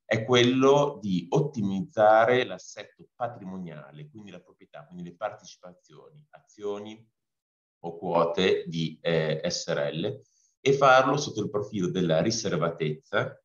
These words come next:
della protezione del patrimonio contro eventuali responsabilità patrimoniali, della stabilità nel passaggio generazionale, quindi stabilità della governance,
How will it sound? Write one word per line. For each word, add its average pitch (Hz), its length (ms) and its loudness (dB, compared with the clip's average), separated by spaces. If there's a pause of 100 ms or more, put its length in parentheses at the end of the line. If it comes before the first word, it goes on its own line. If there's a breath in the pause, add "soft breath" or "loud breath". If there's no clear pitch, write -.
(140)
della - 320 2
protezione 95 920 0
del 76 160 -6
patrimonio 78 640 -6
contro 80 300 -6
eventuali 76 400 -2
responsabilità 76 800 -8
patrimoniali, 78 840 -4 (380)
della 101 260 4
stabilità 90 800 2
nel 82 220 -2
passaggio 85 360 -8
generazionale, 78 800 -4
quindi 82 220 -2
stabilità 85 600 -2
della 80 240 0
governance, 78 800 -2